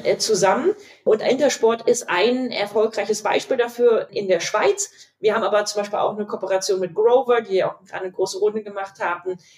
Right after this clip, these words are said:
die Baha für uns vermieten. Und das heißt, wir haben verschiedene Ausrichtungen von Partnern, warum und wieso wir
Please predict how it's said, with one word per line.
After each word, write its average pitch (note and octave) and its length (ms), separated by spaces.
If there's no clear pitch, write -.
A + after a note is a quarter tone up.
die F3+ 520
Baha F#3 280
für - 100
uns - 240
vermieten. C4 840
Und G3 460
das G#3 180
heißt, G#3+ 220
wir A3 140
haben A3 160
verschiedene C#4 640
Ausrichtungen F#3 960
von F#3 180
Partnern, G3+ 520
warum G#3+ 400
und G#3+ 100
wieso G#3+ 340
wir E3 360